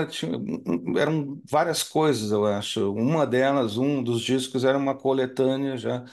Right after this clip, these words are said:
é, de, de canções de, é, nordestinas, do folclore nordestino, né? Instrumental, então.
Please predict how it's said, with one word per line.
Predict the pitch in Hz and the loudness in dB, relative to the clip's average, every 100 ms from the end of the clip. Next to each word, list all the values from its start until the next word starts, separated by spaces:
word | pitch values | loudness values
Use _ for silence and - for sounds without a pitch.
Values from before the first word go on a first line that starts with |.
| - - _ | -20 -20 _
é, | - 113 | 0 0
de, | 107 117 117 120 - | 2 2 4 2 0
de | 113 | -2
canções | 117 - 127 123 - 131 131 127 123 120 | -4 -2 0 0 0 2 2 0 -2 -4
de, | 120 120 120 - | -2 -2 -4 -4
é, | 123 120 | -2 2
nordestinas, | 120 123 139 - 190 165 113 - - - | 2 2 2 0 0 0 0 -4 -12 -12
do | 107 | -4
folclore | 131 127 139 143 | -4 0 2 2
nordestino, | 139 131 135 139 143 139 120 - _ _ _ _ _ | 2 2 2 2 0 -2 -4 -12 _ _ _ _ _
né? | - 110 - _ | -6 -6 -10 _
Instrumental, | 101 98 - 104 101 95 107 107 98 | -6 -4 -2 0 0 0 0 0 -2
então. | 87 98 | -4 -10